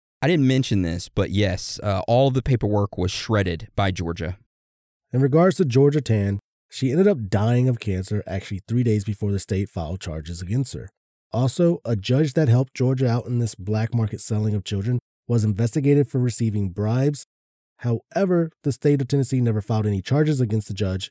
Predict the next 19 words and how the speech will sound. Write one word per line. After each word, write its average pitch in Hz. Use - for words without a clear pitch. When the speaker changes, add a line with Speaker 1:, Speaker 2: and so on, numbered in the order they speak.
Speaker 2:
and 104
she 117
retired 107
shortly 82
after, 117
and 156
then 151
died 104
in 107
nineteen 98
fifty-five. 82
Speaker 1:
Now, 127
that 143
is 139
the 120
story 101
of 92
Georgia 92
Tann. 85